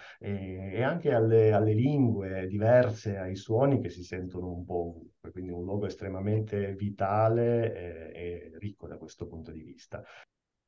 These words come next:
Mi viene appunto in mente quindi una domanda che, tenendo in considerazione questa particolare dimensione sociale, secondo te quali potrebbero essere le criticità che i progettisti dovranno affrontare,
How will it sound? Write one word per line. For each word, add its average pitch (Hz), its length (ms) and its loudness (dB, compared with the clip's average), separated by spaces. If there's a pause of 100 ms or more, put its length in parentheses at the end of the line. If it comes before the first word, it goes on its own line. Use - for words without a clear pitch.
(120)
Mi 131 180 2
viene 151 160 6
appunto 139 320 6
in 127 60 6
mente 127 240 6
quindi 117 180 4
una 107 100 4
domanda 120 580 6
che, 90 280 -4
tenendo 104 320 0
in 104 100 0
considerazione 104 840 2
questa 98 300 -4
particolare 107 760 2
dimensione 101 520 -2
sociale, 95 1040 2
secondo 98 280 -8
te 117 140 0
quali 107 180 0
potrebbero 104 540 0
essere 90 600 -4
le 90 140 -8
criticità 101 1080 -2
che - 160 -12
i 92 300 -6
progettisti 95 880 -8
dovranno 92 480 -6
affrontare, 85 880 -12